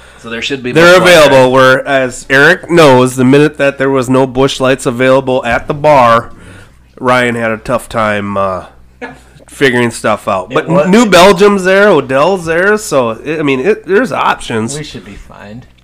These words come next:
Speaker 2: Oh, we'll be fine, 'cause I
Speaker 1: But
Speaker 2: think New Belgium's Thursday.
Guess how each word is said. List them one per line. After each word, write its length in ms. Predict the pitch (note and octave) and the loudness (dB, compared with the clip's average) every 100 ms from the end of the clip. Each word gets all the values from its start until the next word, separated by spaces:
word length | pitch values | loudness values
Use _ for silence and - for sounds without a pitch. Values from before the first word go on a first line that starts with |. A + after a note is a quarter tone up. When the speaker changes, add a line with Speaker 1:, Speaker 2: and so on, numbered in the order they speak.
| - - | -12 -6
Speaker 2:
Oh, 120 | C3 | -2
we'll 180 | B2+ C3+ | -2 -2
be 120 | A#2 | -6
fine, 340 | - G#2 A2+ | -6 -6 -6
'cause 140 | A2+ A2+ | -6 -4
I 40 | |
Speaker 1:
But 80 | - | 0
Speaker 2:
think 180 | E3+ - | 0 2
New 160 | D#3 F3 | 2 4
Belgium's 520 | C#3 D3+ B2+ A2 - | 4 2 0 -4 -8
Thursday. 720 | - C3 C3 B2 B2 B2 | -4 -4 -4 -6 -4 -4